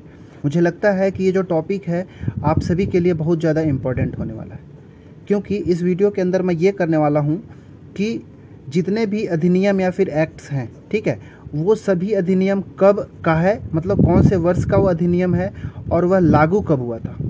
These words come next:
ठीक है, इसको मैं इस वीडियो के अंदर आपके लिए एक short notes की तरह मैं लेकर आया हूँ, ठीक है। और मुझे ऐसा लगता है कि यहाँ से आपको exam में अवश्य देखने को मिलेगा, ठीक है। इसीलिए ये जो वीडियो होगा दस से बारह मिनट का मुश्किल होगा,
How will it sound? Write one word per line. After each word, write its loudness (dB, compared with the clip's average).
ठीक 2
है, 2
इसको 0
मैं -2
इस 2
वीडियो 2
के 0
अंदर 2
आपके 0
लिए 0
एक -4
short 0
notes 0
की -2
तरह 2
मैं 0
लेकर -8
आया -8
हूँ, -18
ठीक -2
है। -2
और 2
मुझे 2
ऐसा 2
लगता 0
है 2
कि -6
यहाँ 2
से -2
आपको -2
exam 0
में -2
अवश्य 0
देखने 0
को 0
मिलेगा, -2
ठीक -2
है। 0
इसीलिए 0
ये 2
जो 2
वीडियो 0
होगा 0
दस 0
से 2
बारह 2
मिनट 0
का -2
मुश्किल 0
होगा, 0